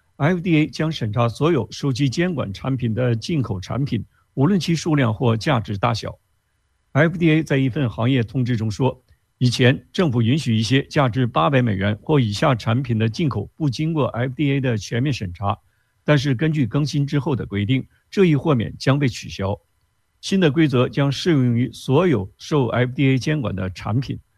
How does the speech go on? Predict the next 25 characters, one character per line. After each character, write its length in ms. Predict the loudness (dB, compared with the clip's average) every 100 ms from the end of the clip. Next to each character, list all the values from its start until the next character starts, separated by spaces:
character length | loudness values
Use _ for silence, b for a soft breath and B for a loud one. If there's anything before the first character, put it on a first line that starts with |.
| _
包 140 | 0 2
括 120 | 4
药 220 | 2 0
品、 180 | -2 -8 -12
食 260 | -12 -2 0
品、 220 | 0 -6 -10 _ _
饮 200 | 0 2
料、 300 | 2 0 -4 b b
膳 260 | -2 0
食 240 | 0 0 -2
补 220 | -2 -10
充 180 | -4 -4
剂、 280 | -2 -2 -4 _
化 100 | -4
妆 180 | 0 -2
品、 240 | -2 -8 -12 _ _
医 100 | 0
疗 180 | 2 2
器 200 | 0 -4
械 180 | -2 -2
和 240 | 0 -2
生 300 | 0 -2 0
物 80 | 0
样 180 | -2 -4
品。 180 | -8